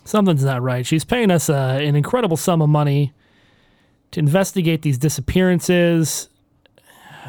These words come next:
There's something she's not telling us. I don't know what it is yet, but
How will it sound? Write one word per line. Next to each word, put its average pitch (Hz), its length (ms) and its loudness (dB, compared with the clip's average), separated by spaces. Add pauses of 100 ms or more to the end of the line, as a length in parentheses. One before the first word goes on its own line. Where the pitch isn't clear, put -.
There's 165 160 -4
something 151 300 0
she's 135 240 -4
not 123 160 -6
telling 123 260 -2
us. 120 180 -4
I 156 80 -2
don't 202 140 -2
know 190 80 2
what 180 160 4
it 170 80 2
is 147 160 2
yet, 131 340 -4
but 131 220 -4